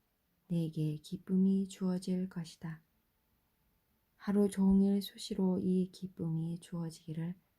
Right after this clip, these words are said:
한껏 기대하고 부드럽고 전적으로 참된 다음의 확신으로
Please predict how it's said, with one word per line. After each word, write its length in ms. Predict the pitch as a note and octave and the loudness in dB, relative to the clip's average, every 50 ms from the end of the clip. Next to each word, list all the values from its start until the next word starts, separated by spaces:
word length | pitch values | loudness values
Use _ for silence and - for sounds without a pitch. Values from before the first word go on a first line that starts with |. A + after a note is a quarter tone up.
| _ _ | _ _
한껏 540 | - - G3 G3 G3+ F#3+ - - G3 G3 F#3+ - _ _ _ | -10 -6 -4 -4 -4 -6 -6 -6 -6 -6 -6 -10 _ _ _
기대하고 720 | - - F3 - F3+ E3+ E3+ E3 D#3+ - - E3 F#3 F#3+ - _ _ _ _ _ _ _ _ _ _ _ _ _ _ | -12 -10 -8 -6 -6 -6 -6 -6 -8 -8 -8 -6 -6 -8 -10 _ _ _ _ _ _ _ _ _ _ _ _ _ _
부드럽고 720 | - - F#3 G#3 G3 G#3 G#3 G3+ - - G3+ G3+ G3+ G3+ G3+ | -4 2 6 6 6 6 6 2 -2 -2 -2 0 0 0 0
전적으로 720 | - G3 F#3 F3 F3 - F#3 E3+ E3 E3 E3 E3 E3 E3+ | 0 0 0 0 0 -2 -4 -4 -4 -4 -6 -8 -8 -10
참된 640 | - - - - A3 A3 G#3+ G3+ F#3+ F3+ F3+ G3 G3 _ _ _ _ _ _ _ | -14 -16 -10 -6 -4 -2 0 0 0 0 0 -2 -4 _ _ _ _ _ _ _
다음의 520 | - - E3+ E3+ E3+ E3 E3 D#3+ D#3+ D#3+ E3 | -12 -8 -4 -4 -2 -2 -2 -2 -2 -2 -4
확신으로 760 | F3 G3+ G#3+ - - - - G#3 F#3+ F#3 F#3+ F#3+ G3 G#3 | -4 -6 -8 -8 -10 -6 -2 0 2 2 2 2 0 -2